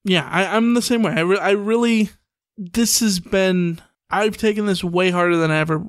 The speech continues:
thought I would have. Um, just because you think of, you, you, you put it all together. And, like, I've, I was talking to my dad, like, the, the idea that you, you w-,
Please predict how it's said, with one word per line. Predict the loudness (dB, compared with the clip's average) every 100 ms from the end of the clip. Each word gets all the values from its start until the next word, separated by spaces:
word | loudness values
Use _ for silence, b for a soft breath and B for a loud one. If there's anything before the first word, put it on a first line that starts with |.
| -12 -18
thought | -4 0 2
I | 0
would | -4 -6 -8
have. | -10 -14 _ _ _ _ _ _ _ _
Um, | -6 -4 -2 -4 -6 -10 _ _ _ _ _ _
just | -6 -4
because | -2 0 0 0
you | -4
think | -2 -2 -2
of, | -2 -4 -6 -12 _ _ _ _ _ _ _ _ _ _ -8
you, | -8 -6 -6 -6
you, | -6 -4 -4 -4 -8
you | -6 -2
put | 0
it | 0
all | 0
together. | 0 0 2
And, | 2
like, | 0 0
I've, | 2 2 0 -2
I | -2
was | 0
talking | -2 0
to |
my | 0
dad, | 2 2 0
like, | -4 -2
the, | -4 -4 _ _ _ _ _
the | -2 2
idea | 2 0 0 2 2
that | 2 -4 -6 _
you, | -6 -4
you | -2 -2 0
w-, | 0 -4 -4